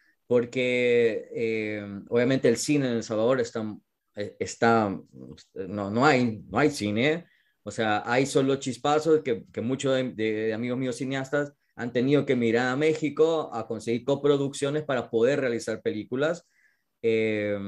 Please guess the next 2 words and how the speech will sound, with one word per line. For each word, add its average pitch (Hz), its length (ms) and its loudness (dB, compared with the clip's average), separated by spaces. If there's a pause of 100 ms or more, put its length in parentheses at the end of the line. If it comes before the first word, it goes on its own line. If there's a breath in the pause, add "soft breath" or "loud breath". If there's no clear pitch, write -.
(800)
entonces, 117 760 2
eh, 101 760 0